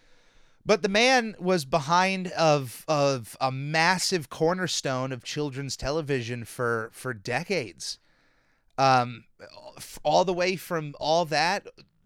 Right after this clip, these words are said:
continuing up to Henry Danger, which was a massive success for Nickelodeon, even after he left the show. So the, the journey of Drake and Josh really starts with All That,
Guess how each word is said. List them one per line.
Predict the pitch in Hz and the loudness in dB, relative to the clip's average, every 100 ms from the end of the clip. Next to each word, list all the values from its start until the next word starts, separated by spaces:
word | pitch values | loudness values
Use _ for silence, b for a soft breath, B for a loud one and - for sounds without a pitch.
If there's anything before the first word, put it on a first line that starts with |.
| _ - - | _ -20 -8
continuing | 151 135 - 175 185 180 185 170 - b b | -8 -4 -4 -2 -4 -6 -6 -8 -14 b b
up | 160 - | -2 -2
to | - 170 156 139 113 | -4 -4 -4 -8 -14
Henry | - 156 156 160 | -10 -8 -6 -6
Danger, | 139 151 214 147 104 | -6 -6 -6 -10 -10
which | 104 127 - | -6 -6 -4
was | 147 127 117 | -4 -4 -4
a | 120 | -8
massive | 120 120 185 269 - 110 | -8 0 2 2 -4 -8
success | 123 - 110 92 | -10 -8 -10 -10
for | - 104 | -10 -10
Nickelodeon, | 101 101 92 90 85 85 | -10 -10 -10 -12 -16 -12
even | - 190 202 | -4 -2 2
after | 202 208 - 202 | 2 2 -2 -6
he | 214 202 185 | -6 -8 -4
left | 151 214 190 | -2 -2 -4
the | |
show. | 233 269 330 117 - b b b b b b b b b b b b _ _ - | -6 -4 -2 -4 -10 b b b b b b b b b b b b _ _ -4
So | - 220 214 | 8 8 10
the, | 214 185 175 | 4 2 0
the | 185 | 0
journey | 185 147 254 294 269 214 | -2 2 2 0 -4 0
of | 170 175 165 139 - - _ | 6 6 6 0 -12 -20 _
Drake | 123 160 190 202 | -8 -2 -2 -2
and | 190 | -4
Josh | 147 156 151 - | 0 2 2 0
really | 139 185 196 | -2 0 0
starts | 175 - 156 147 - | -2 0 2 2 0
with | 147 139 | -2 0
All | 147 131 | 0 0
That, | 117 123 113 | 0 -2 -2